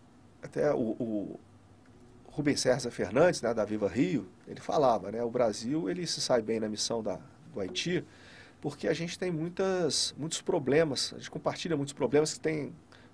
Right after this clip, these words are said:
um matiz, assim, parecido, mas a gente também tem muita solução, então isso é muito bom. E a Viva Rio tá no Haiti há muitos anos, né,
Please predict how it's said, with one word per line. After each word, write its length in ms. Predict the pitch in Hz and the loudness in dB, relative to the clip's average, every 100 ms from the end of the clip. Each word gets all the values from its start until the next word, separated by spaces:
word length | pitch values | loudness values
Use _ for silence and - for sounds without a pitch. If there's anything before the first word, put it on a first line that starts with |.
| - - | -20 -12
um 60 | |
matiz, 600 | 127 120 - - 139 127 | -6 -6 -4 0 2 2
assim, 220 | 117 - 117 | -4 -6 -4
parecido, 600 | 123 147 - 156 160 135 - - - - - - - | -2 0 -2 0 -2 -2 -16 -20 -20 -20 -20 -20 -12
mas 460 | 139 147 175 185 180 | 0 2 2 0 2
a 60 | |
gente 200 | 175 185 | 2 2
também 180 | 190 175 | 0 0
tem 120 | 180 | 0
muita 220 | 180 170 175 | 0 0 0
solução, 600 | 185 190 - 165 170 135 | 0 0 2 4 4 2
então 180 | - | -2
isso 140 | 156 - | -2 -2
é 40 | |
muito 160 | 185 202 | -2 2
bom. 140 | 165 | 6
E 60 | 160 | 8
a 60 | |
Viva 240 | 135 190 175 | 8 4 0
Rio 380 | 120 180 196 127 - - - | 0 -2 -2 -4 -10 -20 -6
tá 100 | - | 0
no 80 | 196 | 4
Haiti 300 | 170 - 170 | 4 2 0
há 80 | 160 | 2
muitos 340 | 147 147 113 | 0 0 2
anos, 360 | 120 113 110 110 | 4 4 0 -2
né, 180 | 139 | -4